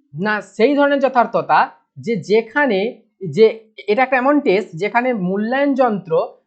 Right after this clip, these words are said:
বা সেই ক্ষমতা, সরি ভুল বলছি, এটা এমন একটা টেস্ট বা মূল্যায়ন যন্ত্রের সেই ক্ষমতা যার মাধ্যমে বর্তমান সময়ে অন্য কোনো প্রতিষ্ঠান বা গ্রহণযোগ্য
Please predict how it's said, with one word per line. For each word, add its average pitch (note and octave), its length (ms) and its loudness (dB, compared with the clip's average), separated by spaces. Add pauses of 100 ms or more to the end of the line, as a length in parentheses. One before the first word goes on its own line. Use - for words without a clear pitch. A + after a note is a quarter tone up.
বা E3+ 280 4 (380)
সেই A#3+ 400 2
ক্ষমতা, B3 600 2 (520)
সরি C3 160 -4
ভুল C#3+ 220 -6
বলছি, B2+ 280 -10 (680)
এটা F#3 220 0
এমন G3 220 0
একটা A#3+ 160 0
টেস্ট C4 380 2
বা D4+ 80 4
মূল্যায়ন C4 400 2
যন্ত্রের F3 460 0
সেই A3+ 420 0
ক্ষমতা D3+ 480 0 (540)
যার G3+ 360 2
মাধ্যমে G3 380 -4
বর্তমান A#3+ 640 0
সময়ে F3 500 -2 (240)
অন্য A#3+ 360 -4
কোনো C4+ 240 -2
প্রতিষ্ঠান C4 720 -4 (440)
বা D#3+ 300 2
গ্রহণযোগ্য A#3+ 840 2